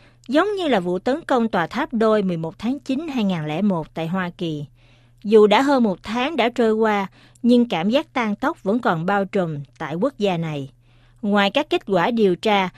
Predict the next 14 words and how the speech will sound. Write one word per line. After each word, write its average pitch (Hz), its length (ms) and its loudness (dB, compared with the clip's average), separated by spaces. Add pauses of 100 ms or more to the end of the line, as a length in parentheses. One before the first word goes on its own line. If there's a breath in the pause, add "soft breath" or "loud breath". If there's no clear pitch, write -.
(160 soft breath)
lộ 190 300 4
rõ 214 180 4
những 254 200 4
lỗi 214 200 4
lầm 180 320 0
nghiêm 214 280 4
trọng 175 420 -6
do 220 100 0
con 202 260 0
người 170 200 -2
gây 202 240 -2
ra, 202 300 -2 (440 soft breath)
thì 196 140 4
vụ 196 240 2